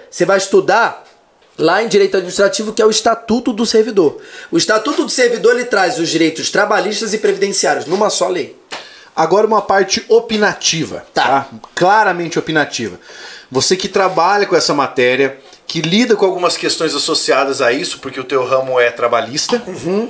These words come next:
Speaker 2: né? Qual a sua opinião sobre a última reforma da Previdência?
Speaker 1: É assim,
Speaker 2: Ela é, é
Speaker 1: ela
Speaker 2: uma
Speaker 1: é
Speaker 2: opinião
Speaker 1: necessária.
Speaker 2: árida, né? É uma opinião árida, é
Speaker 1: Ela
Speaker 2: difícil
Speaker 1: é nece-,
Speaker 2: opinar.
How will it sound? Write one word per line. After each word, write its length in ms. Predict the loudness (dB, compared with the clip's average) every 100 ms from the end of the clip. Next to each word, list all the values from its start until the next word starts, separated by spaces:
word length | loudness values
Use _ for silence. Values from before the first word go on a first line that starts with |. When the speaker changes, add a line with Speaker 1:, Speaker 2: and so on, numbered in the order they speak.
| -4
Speaker 2:
né? 260 | -2 -2 -4 -14 -20 -18 -20 -20 -4
Qual 200 | 0 2
a 40 |
sua 160 | 0 -2
opinião 200 | -2 0
sobre 480 | 2 2 4 2 2
a 140 | 2
última 400 | 4 4 2 0 0
reforma 460 | 0 2 2 2
da 60 | 0
Previdência? 600 | -2 -2 -2 -2 -4 -6 -12 -20 -20 -20 -20 _ -4
Speaker 1:
É 100 | 0 2
assim, 640 | 2 2 0 0 -2 -10 -4
Speaker 2:
Ela 320 | 0 2 2
é, 220 | 2 2
é 40 | 4
Speaker 1:
ela 160 | 4
Speaker 2:
uma 80 | 4
Speaker 1:
é 20 | 2 2
Speaker 2:
opinião 100 | 2
Speaker 1:
necessária. 520 | 2 2 2 2 0
Speaker 2:
árida, 140 | 0 -2
né? 60 |
É 40 | -2
uma 120 | -2
opinião 340 | -2 0 2 2
árida, 280 | 2 0
é 60 | 2
Speaker 1:
Ela 200 | 4 4
Speaker 2:
difícil 200 | 2 2
Speaker 1:
é 20 | 2
nece-, 260 | 2 2
Speaker 2:
opinar. 220 | 2 0